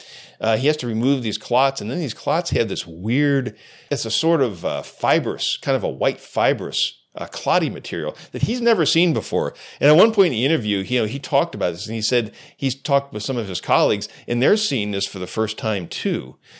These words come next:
And the supposition is that this is something that's being caused by, uh, by the vaccine, because this is only showing up apparently in people who, uh, in bodies of people who were vaccinated. And again, it's, it's not that long of an interview. It's maybe about a fifteen-minute interview or so,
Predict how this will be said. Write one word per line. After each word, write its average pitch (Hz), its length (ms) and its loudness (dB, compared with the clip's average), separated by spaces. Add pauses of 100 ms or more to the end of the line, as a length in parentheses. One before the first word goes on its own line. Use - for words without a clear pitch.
(200)
And 139 260 4
the 127 80 -2
supposition 139 680 0
is 98 240 2
that 98 120 -6
this 110 200 -2
is 127 100 -2
something 101 300 -2
that's 92 100 -10
being 92 240 -8
caused 85 600 0 (500)
by, 117 640 2
uh, 104 380 4
by 113 200 4
the 120 120 -2
vaccine, 127 480 2
because 113 300 -2
this 123 120 -6
is 117 100 0
only 156 160 2
showing 139 400 2
up 139 340 2
apparently 104 560 -2
in 95 140 -4
people 101 360 -4
who, 101 440 -6 (340)
uh, 92 300 0
in 98 120 -4
bodies 117 440 2
of 95 140 -12
people 107 240 -4
who 113 120 -4
were 110 120 0
vaccinated. 104 720 -2 (340)
And 120 220 4
again, 151 220 6
it's, 151 100 -2
it's 190 180 0
not 269 140 6
that 226 120 4
long 156 200 4
of 143 60 0
an 120 60 0
interview. 113 140 2
It's 117 120 -2
maybe 151 160 4
about 131 180 6
a - 60 2
fifteen-minute 123 640 2
interview 107 400 2
or 117 100 2
so, 123 380 2